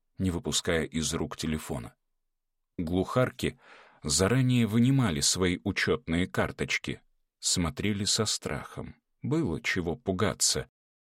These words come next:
В оперативном модусе, готовый выслеживать и хватать, он выглядел прескверно.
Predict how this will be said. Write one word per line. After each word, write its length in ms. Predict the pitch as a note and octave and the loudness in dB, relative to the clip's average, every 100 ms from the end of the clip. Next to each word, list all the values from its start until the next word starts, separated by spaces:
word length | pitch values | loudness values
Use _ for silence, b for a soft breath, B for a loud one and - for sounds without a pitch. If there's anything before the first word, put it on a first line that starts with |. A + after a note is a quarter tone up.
| _ _ - | _ _ -2
В 120 | F2 | 0
оперативном 680 | E2+ G#2+ G2+ A#2 G#2 G2+ F#2+ | 4 4 4 2 2 4 4
модусе, 720 | A2 C3 F2 C#2 - C2 B1 | 4 4 2 0 0 -2 -2
готовый 460 | D2+ F2 A#2 G2+ | 0 2 4 2
выслеживать 880 | E2+ G2+ - A2 A2+ F#2+ F#2 F2 - | 2 2 2 4 2 2 0 -2 -2
и 40 | F#2+ | -4
хватать, 600 | - F#2+ - B2+ B2 B B B B - | 0 -2 2 0 0 B B B B 0
он 240 | A2+ A2 | 4 4
выглядел 680 | G2 F#2 G#2+ F#2+ G2 F#2 F2 | 2 2 0 2 0 0 -2
прескверно. 840 | - - F#2+ - - D#2 B1+ A1+ | -4 -2 0 0 -2 -6 -6 -8